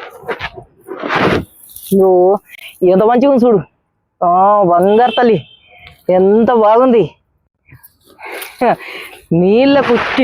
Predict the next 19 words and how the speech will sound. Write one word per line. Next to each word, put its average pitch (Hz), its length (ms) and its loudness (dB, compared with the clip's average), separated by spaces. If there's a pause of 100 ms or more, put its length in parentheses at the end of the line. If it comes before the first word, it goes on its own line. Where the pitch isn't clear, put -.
నీళ్ళకే 285 420 2 (1000)
రెండు 220 280 2
ఖరాబ్ 240 280 0
అయినాయి. 254 320 2 (200)
ఇదివరకు 247 360 2
ఒకటి 226 140 2
తెంపేసినాము, 233 480 2 (600)
ఇప్పుడు 220 180 0
ఒకటి 220 160 0
ఖరాబ్ 240 200 2
అయ్యి 254 120 2
ఇప్పటికి 277 340 0 (420)
నాలుగు 208 260 2
కాయలు, 202 240 2 (260)
నాలుగు 196 280 0
కాయలు 214 200 2
వస్తాయి 190 220 -2
నాకు. 180 240 0 (640)
ఉట్టిగా - 520 0